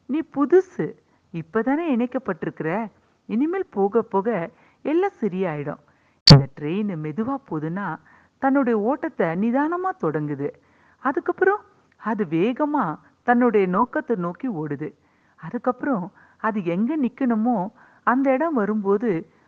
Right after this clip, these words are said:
அது மெதுவா போய் அந்த இடத்துல நிக்குது. அது நின்னா தானே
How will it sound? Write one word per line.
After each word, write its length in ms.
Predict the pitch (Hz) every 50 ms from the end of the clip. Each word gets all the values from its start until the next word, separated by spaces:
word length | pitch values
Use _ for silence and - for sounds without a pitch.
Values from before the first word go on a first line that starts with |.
| _
அது 220 | - 156 165 147 151
மெதுவா 460 | 143 143 147 139 170 185 185 226 240 233
போய் 420 | - - 170 160 156 147 147 139 - _ _ _ _ _ _
அந்த 240 | - 160 156 147 147
இடத்துல 480 | 139 147 - - 208 220 202 160 143
நிக்குது. 360 | 131 _ - 156 139 - - - _ _ _ _ _ _ _ _ _ _ _
அது 200 | - 139 135 139
நின்னா 420 | 139 135 143 147 156 170 196 202 202
தானே 460 | - 240 247 254 277 233 214 233 269